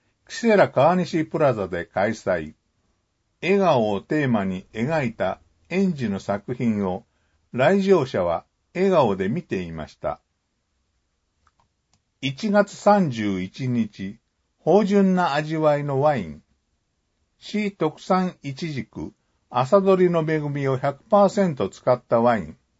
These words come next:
果実酒の販売を開始。ジェーエー、兵庫六甲川西営農支援センターや、市内の主販店などで、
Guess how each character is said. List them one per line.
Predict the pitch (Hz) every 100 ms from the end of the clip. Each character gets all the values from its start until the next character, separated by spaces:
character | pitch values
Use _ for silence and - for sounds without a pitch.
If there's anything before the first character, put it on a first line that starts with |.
| _ _ _
果 | - 156
実 | 196 202 220 190
酒 | 135
の | 98 82 - _ _ _
販 | 135 170 170
売 | 156 151 147
を | 143
開 | - 107 110
始。 | - - - _ _ _ _ _ -
ジ | 131
ェ |
ー | 190
エ | 196 190 156 101 -
ー、 | _ _ _
兵 | - 190 208
庫 | 202 196
六 | 190 -
甲 | 127 117
川 | - 151 190
西 | 190 175 185
営 | 156 170 180
農 | 170 160
支 | - 156
援 | 180 185
セ | 175 170
ン | 139
タ | 110 101
ー | 95
や、 | 85 87 - _ _ _ _
市 | - 208
内 | 214 156 117
の | 98 98
主 | - 139
販 | 151 190 185
店 | 147 120
な | 113 110
ど | 98
で、 | 80 80